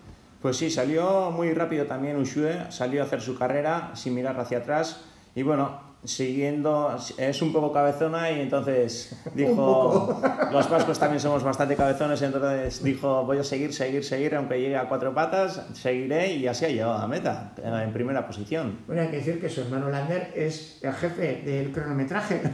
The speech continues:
Speaker 2: <laughs> o sea que, en fin, todo queda en familia.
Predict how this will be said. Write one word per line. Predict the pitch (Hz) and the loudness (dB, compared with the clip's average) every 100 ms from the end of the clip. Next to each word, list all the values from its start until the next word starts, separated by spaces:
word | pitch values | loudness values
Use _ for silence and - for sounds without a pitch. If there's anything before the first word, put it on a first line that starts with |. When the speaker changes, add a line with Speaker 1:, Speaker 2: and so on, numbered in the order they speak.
| - | -4
Speaker 2:
<laughs> | - - | -14 -20
o | |
sea | - 214 202 - | -4 0 0 0
que, | 190 - - - - 160 | -4 -6 -14 -16 -12 -8
en | |
fin, | 156 202 - | -4 -4 -2
todo | 170 156 | 0 0
queda | 170 147 | 0 -2
en | 139 | -2
familia. | 135 175 208 233 247 | -2 0 2 2 -2